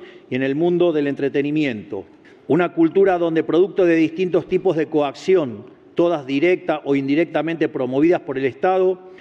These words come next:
se persigue al privado para que se someta a manda-, a mandamientos de supuesta moral, en cuestiones como el género, la cuestión racial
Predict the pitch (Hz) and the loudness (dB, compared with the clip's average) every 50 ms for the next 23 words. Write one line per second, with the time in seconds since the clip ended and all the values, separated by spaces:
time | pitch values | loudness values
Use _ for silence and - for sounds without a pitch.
0 | - - _ - - 147 117 156 143 135 - 185 190 185 175 170 - 147 151 156 | -20 -20 _ -4 -4 -4 -2 -4 -6 -4 -4 -2 0 0 0 0 -2 0 0 2
1 | 180 190 190 190 180 185 170 147 143 127 143 139 - - 143 - - 151 160 180 | 2 2 2 2 0 0 -2 -4 -4 -6 -6 -8 -6 -6 -8 -4 -2 -2 0 0
2 | 190 160 180 175 165 151 143 139 139 143 147 143 151 151 151 160 165 165 - - | 0 2 0 -2 -2 -2 -6 -6 -6 -4 -2 -2 -2 -4 -6 -8 -10 -10 -12 -12
3 | - 131 139 143 135 135 143 143 127 131 143 160 180 196 185 185 180 147 143 135 | -8 -4 -4 -2 -2 -2 -2 -2 -4 -4 -4 -4 -4 -4 0 0 0 0 0 -4
4 | - - 135 - 165 175 160 - 165 147 147 156 160 165 143 110 95 - - - | -4 -6 -4 0 0 0 0 0 -4 -2 0 0 0 0 -2 -4 -8 -14 -18 -20
5 | - - - - - - 127 120 147 139 - - 180 180 180 170 180 156 143 143 | -20 -20 -20 -14 -6 -6 -4 0 -2 -2 0 0 0 0 0 -2 -4 -4 -2 -2
6 | 139 139 139 - 180 170 151 120 104 - 95 85 85 - - 117 127 127 127 131 | -2 -2 -2 -2 -2 -2 -2 -4 -4 -6 -6 -8 -10 -10 -4 -4 -4 -4 -4 -8
7 | 117 - - 170 170 156 143 135 131 - - 180 180 185 185 185 | -10 -2 -2 -2 0 0 -4 -4 -6 -2 0 0 0 0 -2 -4